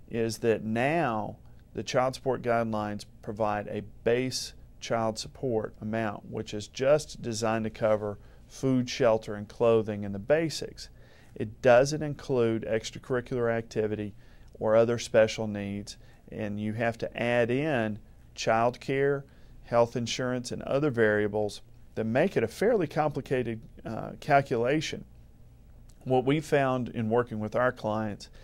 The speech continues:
is that the exchange of information is key.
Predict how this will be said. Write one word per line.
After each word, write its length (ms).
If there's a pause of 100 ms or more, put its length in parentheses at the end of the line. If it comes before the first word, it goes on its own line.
(280)
is 140
that 100
the 100
exchange 800
of 140
information 840
is 180
key. 500